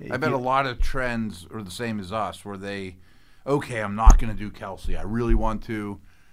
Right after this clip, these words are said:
Speaker 1: so I can have Jones, 'cause he's so much better than the other backs."
Speaker 2: Right.
Speaker 1: And then that's a losing formula.
Speaker 2: Well, here's the ownership on, on our lineup.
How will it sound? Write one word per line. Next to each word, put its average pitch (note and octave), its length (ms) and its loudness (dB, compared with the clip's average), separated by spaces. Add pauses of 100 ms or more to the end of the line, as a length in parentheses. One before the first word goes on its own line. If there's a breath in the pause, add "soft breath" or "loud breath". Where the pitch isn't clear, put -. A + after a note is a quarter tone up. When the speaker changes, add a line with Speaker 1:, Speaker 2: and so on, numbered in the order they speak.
(140)
Speaker 1:
so C3 380 -2
I A2 100 -2
can G#2+ 160 -10
have G2 180 -8
Jones, D#2+ 480 -6
'cause G2+ 160 -12
he's A2 160 -10
so B2 120 -2
much G#2+ 180 -4
better G2+ 140 -4
than F#2+ 80 -6
the F#2 80 -8
other F2+ 120 -8
backs." F#2 220 -6
Speaker 2:
Right. G#2+ 280 0
Speaker 1:
And F#2+ 140 -10
then F#2+ 160 -8
that's F2+ 260 -10
a F2+ 60 -12
losing F2 300 2
formula. - 180 -2
Speaker 2:
Well, C#3 80 6
here's E3 180 8
the C#3 120 12
ownership C#3 460 8
on, G#2+ 120 -2
on G#2+ 320 -4
our G#2+ 160 -4
lineup. G#2+ 400 -2